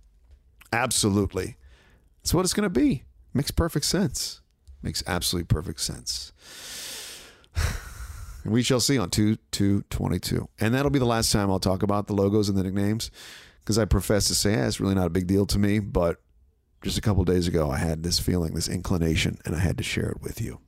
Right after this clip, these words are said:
So if it's anything else, it's all, it's all good. But, you know, doing my own little homework,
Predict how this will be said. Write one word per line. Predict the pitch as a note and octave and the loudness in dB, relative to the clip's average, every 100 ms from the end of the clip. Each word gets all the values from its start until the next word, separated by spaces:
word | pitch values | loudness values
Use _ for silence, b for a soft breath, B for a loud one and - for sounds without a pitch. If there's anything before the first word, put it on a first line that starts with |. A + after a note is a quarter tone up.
| _ _ _ - | _ _ _ 0
So | E3 | 2
if | E3 | 2
it's | E3 | 2
anything | E3+ C#3+ | 2 2
else, | C#3 C#3+ - | 2 2 0
it's | - | 0
all, | A2 G#2+ - | 2 2 0
it's | G#2 | 0
all | G#2+ F#2 | 2 4
good. | F#2 F#2 G2 | 2 2 0
But, | F2 - B B B B B _ _ | -2 -4 B B B B B _ _
you | - | -2
know, | F#2+ | 2
doing | A2+ A#2 | 2 2
my | G#2 | 2
own | G#2+ A2+ | 2 4
little | A2+ | 4
homework, | G2 G#2+ A2 A2+ - - | 4 2 2 0 -2 -10